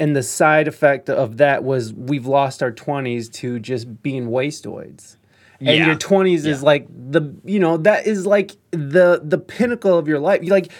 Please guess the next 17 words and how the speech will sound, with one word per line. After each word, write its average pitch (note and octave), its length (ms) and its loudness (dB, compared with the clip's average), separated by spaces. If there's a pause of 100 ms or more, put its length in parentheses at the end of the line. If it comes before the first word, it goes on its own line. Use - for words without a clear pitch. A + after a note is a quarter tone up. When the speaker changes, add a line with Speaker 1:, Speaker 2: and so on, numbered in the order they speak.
(220)
Speaker 1:
you B3 280 0
are A3+ 120 4
at G#3+ 280 2
your E3+ 100 2
peak G#3+ 400 -6
in F3 140 0
your C3+ 100 -6
twenties D3 560 -4
as C3+ 140 -4
a C3 60 -6
young C3+ 280 -4
man. A#2+ 400 -4
Speaker 2:
<laughs> E3 220 -2
Right, D#3 280 0
Speaker 1:
And F3+ 140 6
Speaker 2:
physi-, B2+ 200 -4
uh, - 240 -8